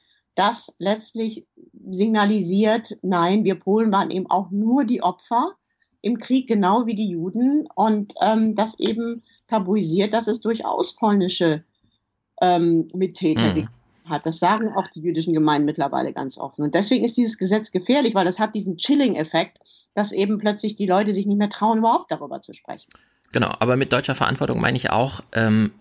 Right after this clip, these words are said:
Speaker 2: Deutschland hat ja, äh, viele Nachbarländer, die, äh, im Zweiten Weltkrieg Opfer Deutschlands wurden. Die
Speaker 1: Ja.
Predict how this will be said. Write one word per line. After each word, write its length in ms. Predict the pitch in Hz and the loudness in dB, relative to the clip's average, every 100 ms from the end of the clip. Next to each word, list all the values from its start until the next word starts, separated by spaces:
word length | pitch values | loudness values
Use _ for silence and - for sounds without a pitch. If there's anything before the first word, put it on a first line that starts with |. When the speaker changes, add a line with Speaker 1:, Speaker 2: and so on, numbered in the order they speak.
| - | -12
Speaker 2:
Deutschland 420 | - 113 135 123 | -4 -2 -2 -2
hat 200 | 123 123 | -2 -2
ja, 240 | 127 117 113 | 0 0 0
äh, 340 | - 107 - | 0 0 0
viele 480 | 117 120 - 123 113 | -4 -8 -4 -2 2
Nachbarländer, 800 | 98 107 - 123 117 117 117 120 | 2 0 0 2 2 0 0 0
die, 320 | 113 101 110 | 0 0 2
äh, 280 | 110 - 58 _ - _ - | 0 -4 -10 _ -20 _ -8
im 160 | 104 - | -6 -2
Zweiten 320 | - 95 - | -2 -2 -2
Weltkrieg 320 | 98 - 110 - | -4 -4 -2 -2
Opfer 280 | 107 117 | 0 0
Deutschlands 420 | 92 92 - 92 - | 2 0 0 -4 -2
wurden. 260 | 67 90 - - - - - | -2 -2 -10 -20 -20 -20 -4
Die 140 | 110 104 | 2 2
Speaker 1:
Ja. 80 | - | 0